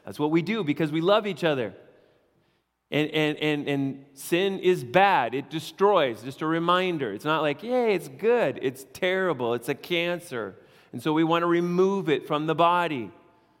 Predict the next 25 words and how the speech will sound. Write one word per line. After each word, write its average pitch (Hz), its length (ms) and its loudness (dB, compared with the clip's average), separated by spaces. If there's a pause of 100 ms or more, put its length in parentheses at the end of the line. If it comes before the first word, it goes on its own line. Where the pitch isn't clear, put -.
(460)
And 101 180 -10
so 131 380 0
we 151 200 2
go 139 300 -4
to 147 80 -2
one 147 180 -2
another 151 440 -2
and 131 100 -4
we 123 80 -6
see 139 240 -6
sin 139 240 -6
in 143 60 -6
one 143 120 -4
another's 143 320 -4
lives 131 380 -4
and 131 100 -8
we 123 60 -8
just 127 240 -10 (100)
encourage 127 600 -8 (260)
repentance. 139 840 -8 (600)
They're 104 120 -6
like, 110 200 -2 (440)
"Who 151 180 4
are 180 100 8
you? 190 440 4